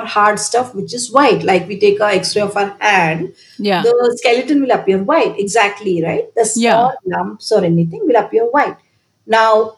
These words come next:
Speaker 1: if a person has full white breast because it's dense breast, there's no way to find any small cancers here. So it does not even work for women under forty-five years of age.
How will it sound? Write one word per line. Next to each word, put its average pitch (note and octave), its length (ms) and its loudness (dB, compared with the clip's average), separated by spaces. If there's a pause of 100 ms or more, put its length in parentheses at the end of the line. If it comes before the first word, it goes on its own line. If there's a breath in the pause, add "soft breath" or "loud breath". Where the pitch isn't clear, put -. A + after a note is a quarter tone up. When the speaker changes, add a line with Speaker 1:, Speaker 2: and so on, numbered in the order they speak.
(160)
Speaker 1:
if B3 300 -12
a F4 80 0
person E4 400 2
has F#4 200 0 (120)
full D#4+ 520 2 (260)
white G3 280 0
breast E3 380 -2
because E3 380 -2
it's D3+ 200 -8
dense E3+ 300 0
breast, F#3 460 0 (420 soft breath)
there's C#4+ 200 0
no E4 180 2
way - 260 0
to D#4 80 -2
find A#3 500 -2
any G#3 220 0
small F3+ 360 -4
cancers E4+ 480 0
here. E3 220 0
So - 140 -4
it C#4 160 0
does C#4 180 0
not F#4 140 0
even C4 220 0
work E3 400 2
for F#3+ 180 0
women G3+ 320 -4
under E3 240 -8
forty-five F#3 380 -6
years A4 180 0
of A3+ 160 -4
age. F#4 240 2